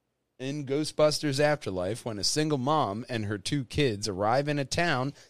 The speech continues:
they begin to discover their connection to the original Ghostbusters and the secret legacy their grandfather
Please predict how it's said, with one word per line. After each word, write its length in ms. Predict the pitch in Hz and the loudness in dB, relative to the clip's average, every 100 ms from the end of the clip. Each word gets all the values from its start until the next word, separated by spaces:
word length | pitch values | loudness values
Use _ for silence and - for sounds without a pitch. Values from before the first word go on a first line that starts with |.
| _ | _
they 120 | 139 | -2
begin 540 | 151 127 107 139 165 165 | -2 -4 0 0 0 -2
to 120 | - | -4
discover 680 | 156 151 - 175 120 98 107 | -2 -2 0 0 0 -2 -4
their 280 | 110 131 156 | -2 -2 -2
connection 720 | - 147 147 151 - 95 95 | -4 -4 -4 -4 -4 -4 -8
to 260 | - 139 147 | -4 -2 -2
the 140 | 151 - | -2 -4
original 540 | 107 104 113 110 120 | -4 -2 -2 -4 -6
Ghostbusters 920 | 110 107 104 - 85 80 - 76 73 - | -4 -2 -2 -4 -6 -6 -10 -12 -12 -8
and 260 | 104 113 110 | -6 -4 -2
the 80 | |
secret 500 | 98 - 139 - 160 | 0 0 0 -4 -4
legacy 560 | 135 156 151 - 104 98 | 2 4 4 0 0 -2
their 200 | 113 110 | -2 -4
grandfather 840 | 104 110 113 107 101 92 92 95 | -2 -4 -4 -4 -2 -2 -4 -6